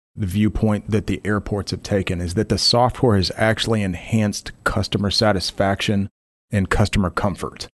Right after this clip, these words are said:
And so, along with saving money, if you get on a plane and you're burning up hot, you're miserable. But if the preconditioned air unit that he has to support is down, you're gonna be miserable.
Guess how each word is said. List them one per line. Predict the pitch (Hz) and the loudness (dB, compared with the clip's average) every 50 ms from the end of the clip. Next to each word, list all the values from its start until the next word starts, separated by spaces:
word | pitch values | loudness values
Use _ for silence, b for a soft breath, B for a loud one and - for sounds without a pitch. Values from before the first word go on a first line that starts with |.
| _ _ _ _ _ - | _ _ _ _ _ 0
And | 98 98 98 | 0 2 4
so, | - 117 104 98 92 87 - _ _ _ _ _ - | 4 4 4 4 4 2 -2 _ _ _ _ _ -2
along | 113 107 95 110 113 120 131 131 | 0 2 4 4 4 6 6 4
with | 123 - | 4 2
saving | - - 131 120 110 110 98 98 | 2 2 2 4 4 2 2 2
money, | 107 117 117 101 95 92 - _ _ _ _ _ _ - | 2 2 2 2 0 -2 -4 _ _ _ _ _ _ -2
if | 98 85 | 2 4
you | 110 120 | 4 6
get | 120 139 131 | 6 6 6
on | 131 123 113 | 6 4 2
a | 98 | 0
plane | - - 127 127 120 110 104 | 0 0 0 2 2 2 2
and | 101 98 101 | 2 2 2
you're | 104 107 | 0 0
burning | 92 92 107 110 113 117 110 104 | 0 0 2 2 2 2 2 0
up | 95 - - | -2 -4 -4
hot, | - - 123 117 98 95 - - - _ _ _ _ _ - | -2 0 2 2 2 0 -2 -6 -18 _ _ _ _ _ -12
you're | 117 123 123 120 110 | -6 0 0 2 4
miserable. | 101 101 117 127 104 98 92 90 87 90 - B B B B B B - | 4 4 4 2 2 0 -2 -4 -6 -10 -14 B B B B B B 0
But | 113 120 107 | 2 2 2
if | 98 - - - - | 2 0 -4 -12 -8
the | - 98 | -8 -2
preconditioned | - - 127 127 - 123 120 120 113 - 107 92 | 2 2 2 4 4 4 4 4 4 2 0 2
air | 95 113 123 131 | 2 2 4 4
unit | 123 120 123 127 131 123 - | 4 4 4 4 2 0 0
that | 117 95 - | -2 -2 0
he | - 117 117 113 110 110 - | 2 2 2 2 0 0 0
has | 117 117 113 - | 0 0 0 2
to | - 120 | 0 0
support | - - 120 101 - 123 123 127 127 - - - - | 2 0 0 2 2 2 4 4 2 0 -4 -6 -4
is | 107 92 87 | -4 -2 0
down, | 98 110 110 113 120 127 131 127 | 2 2 4 4 4 4 2 2
you're | - 110 120 | 0 0 0
gonna | 117 117 110 | 2 2 2
be | 104 101 | 2 2
miserable. | 104 123 127 101 98 92 - - - - | 2 2 2 0 0 -4 -4 -6 -8 -12